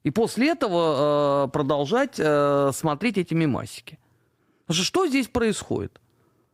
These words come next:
Google всю страну швыряет вот таким образом,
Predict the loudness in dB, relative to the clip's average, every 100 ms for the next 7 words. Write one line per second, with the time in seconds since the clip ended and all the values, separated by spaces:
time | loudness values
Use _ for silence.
0 | _ _ _ -6 -2 2 2 2 0 -2
1 | -6 -16 _ _ _ _ _ _ _ _
2 | _ _ -4 0 2 2 0 -2 -2 2
3 | 2 2 0 -6 _ _ _ _ _ _
4 | _ _ _ _ _ _ -2 2 2 2
5 | 2 0 0 -2 0 -4 0 2 4 2
6 | 2 0 -2 -4 -6